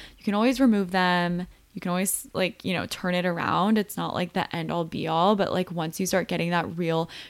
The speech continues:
genuine engagement, like, Instagram will notice that and your, your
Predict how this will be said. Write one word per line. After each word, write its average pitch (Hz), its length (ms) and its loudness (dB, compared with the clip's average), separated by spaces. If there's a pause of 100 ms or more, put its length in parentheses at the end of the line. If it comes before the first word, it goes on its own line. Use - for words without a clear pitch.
(100)
genuine 196 400 4
engagement, 170 600 0
like, - 340 -2
Instagram 180 420 -2
will 160 120 0
notice 165 380 0
that 233 240 4
and 190 100 2
your, 175 280 0 (320)
your 202 560 4